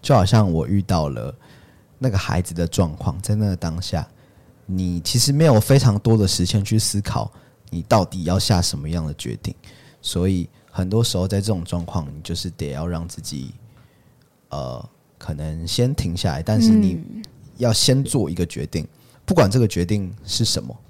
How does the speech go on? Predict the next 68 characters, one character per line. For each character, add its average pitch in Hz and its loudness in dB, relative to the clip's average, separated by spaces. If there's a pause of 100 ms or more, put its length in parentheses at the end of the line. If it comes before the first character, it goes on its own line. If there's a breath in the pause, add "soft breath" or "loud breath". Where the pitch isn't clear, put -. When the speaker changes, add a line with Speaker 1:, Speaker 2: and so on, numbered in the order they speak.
(160)
Speaker 1:
你 87 -8
都 98 -2
还 90 2
有 82 0
时 - -6
间 82 -6
去 87 -4 (460 soft breath)
修 90 -2
正 90 -2
它， 82 -2
但 104 0
你 87 -2
不 113 -2
能 90 -2
愣 92 0
在 87 -4
那 82 -4
边， 78 -4
因 73 -8
为 107 2
你 98 0
愣 92 -2
在 90 -2
那 92 0
边， 82 -4 (340 loud breath)
就 - -6
是 90 -4
整 85 -6
个 80 -6
班， 90 -2 (120)
全 87 -2
班 92 0
就 95 -2
跟 95 -2
你 85 -4
一 92 -6
起 - -8
愣 82 -2
在 80 -4
那 78 -4
边 60 -8
了。 - -12 (300 loud breath)
Speaker 2:
哦， 180 -12
Speaker 1:
对， 73 -4
然 73 2
后 120 6
Speaker 2:
嗯。 - -12 (160)
Speaker 1:
这 - -12
对 170 6
我 127 8
来 95 4
说 110 4
的 104 4
体 - -4
悟 95 2
就 95 0
是， 87 2 (760)
对， 90 2
很 104 -2
多 131 4
时 131 2
候 127 6
我 117 4
们 90 0
会， 101 4 (460 soft breath)
会 131 6
迷 95 2
惘、 85 0